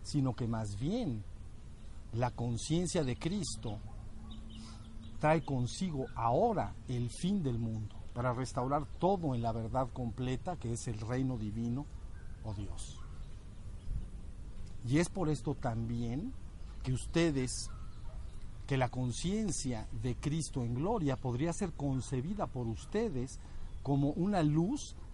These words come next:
que irrumpe entonces desde el reino divino o Dios al mundo, como una implacable fuerza transformadora que pone fin a la historia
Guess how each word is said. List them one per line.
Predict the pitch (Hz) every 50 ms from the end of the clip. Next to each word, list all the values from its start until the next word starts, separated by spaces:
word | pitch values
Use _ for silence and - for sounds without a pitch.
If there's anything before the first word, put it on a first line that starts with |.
| -
que | - 135 131
irrumpe | 123 123 127 147 190 233 226 - - 160
entonces | 139 135 123 - 180 202 220 220 147 - - 110 98 87 - - - - - - - - - -
desde | 131 123 113 107 127 123
el | 117 113
reino | 131 139 156 170 175 170 160 143
divino | 120 127 123 143 160 156 147 135 131 156 - - - - - - - - - - - - - - - - - - - - - - - - - -
o | 127 127
Dios | 104 117 135 143 143 151 170 - - - -
al | 117 123 120 120
mundo, | 123 127 135 139 135 123 113 104 92 90 - - - - - - - - - - - - -
como | - 123 131 151
una | 165 185 190 185
implacable | 170 147 - - 143 135 127 120 - 160 160 170 156 156 143 135
fuerza | - - 139 147 143 135 - 147 127
transformadora | - - 123 117 120 120 - - 131 120 117 117 117 117 123 143 160 170 156
que | 151 - 107
pone | - 131 123 117 113
fin | - - - - 214 226 202
a | 151
la | 131 117
historia | 113 - - - 160 175 185 185 220 277